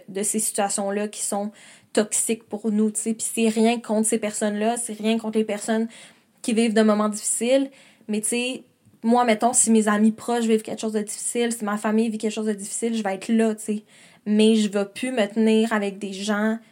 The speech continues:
où c'est tout le temps problématique, où il y a tout le temps quelque chose de négatif, ou, puis que moi, faut que je sois là pour, comme, soutenir, ou faut que je sois là pour nanana,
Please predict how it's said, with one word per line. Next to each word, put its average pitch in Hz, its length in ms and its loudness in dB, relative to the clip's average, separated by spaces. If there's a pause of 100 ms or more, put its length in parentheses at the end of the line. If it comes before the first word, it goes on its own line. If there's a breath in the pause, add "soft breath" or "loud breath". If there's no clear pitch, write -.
(140)
où 220 100 -4
c'est 220 200 -2
tout 220 180 0
le 208 60 0
temps 220 400 0
problématique, 214 880 -2
où 226 60 -4
il 214 80 0
y - 20 2
a 214 60 2
tout 220 100 -4
le 214 60 -6
temps 220 160 -2
quelque 220 140 -4
chose 220 140 -2
de 214 60 -2
négatif, 208 800 -2
ou, 214 140 -2 (320 loud breath)
puis 233 120 0
que 226 100 0
moi, 214 260 4
faut 226 140 -6
que 214 60 -12
je - 40 -8
sois 214 220 0
là 214 180 0
pour, 196 300 -14
comme, 202 360 -4 (280)
soutenir, 226 640 0
ou 226 60 2
faut 226 160 -8
que 226 40 -8
je - 60 -8
sois 214 140 0
là 220 100 0
pour 214 160 -10
nanana, 202 500 -4